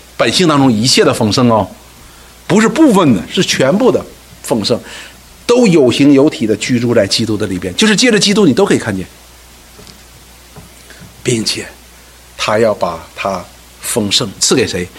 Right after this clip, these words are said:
赐给凡在基督里的人。什么样的人？活的人吗？弟兄姊妹，我们不要小看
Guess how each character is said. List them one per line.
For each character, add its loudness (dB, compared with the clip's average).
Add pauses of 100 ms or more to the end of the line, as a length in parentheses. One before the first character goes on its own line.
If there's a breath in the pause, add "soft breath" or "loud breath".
(320 loud breath)
赐 -2
给 -6 (320)
凡 -10
在 -2
基 -8
督 -10
里 -16
的 -16
人。 -10 (340)
什 0
么 4
样 2
的 2
人？ 0
活 0
的 2
人 4
吗？ -4 (1700 loud breath)
弟 2
兄 4
姊 2
妹， 4
我 4
们 2
不 2
要 4
小 0
看 -2